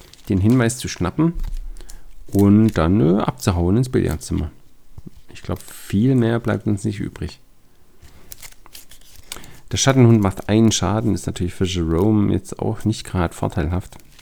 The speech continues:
Hm, ja gut, wir müssen es probieren, ne? Jerome hat wieder drei Aktionen. Hm,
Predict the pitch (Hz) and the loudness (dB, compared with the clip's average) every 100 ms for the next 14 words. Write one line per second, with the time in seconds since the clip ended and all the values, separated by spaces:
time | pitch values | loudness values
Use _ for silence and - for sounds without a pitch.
0 | - - - - - - - - - - | -20 -20 -20 -20 -20 -20 -20 -20 -20 -20
1 | - - - - - - 87 87 87 87 | -20 -20 -20 -20 -16 -4 0 2 4 2
2 | 90 - 98 95 98 78 - - - - | -2 -10 -4 -4 -4 -8 -12 -16 -12 -6
3 | 92 90 - 101 - 120 117 87 110 - | -4 -2 -4 -6 -4 0 0 0 -4 -8
4 | - - - - - - - - - - | -20 -18 -16 -14 -16 -16 -16 -14 -14 -14
5 | - - - - 175 143 139 139 120 104 | -14 -14 -10 2 4 6 6 6 4 2
6 | 104 101 - 90 92 95 - 92 107 127 | 2 2 2 0 0 -2 -2 0 2 4
7 | 131 127 - - - - - - - - | 2 0 -4 -18 -20 -20 -20 -20 -20 -20
8 | - - - - - - - - - - | -20 -20 -20 -20 -20 -20 -20 -20 -20 -20
9 | - - - - - - _ _ _ - | -20 -20 -20 -20 -20 -20 _ _ _ -20
10 | - - - - - - - - - - | -20 -20 -20 -20 -20 -20 -20 -18 -16 -16
11 | - - 117 101 80 | -16 -12 -6 -4 -4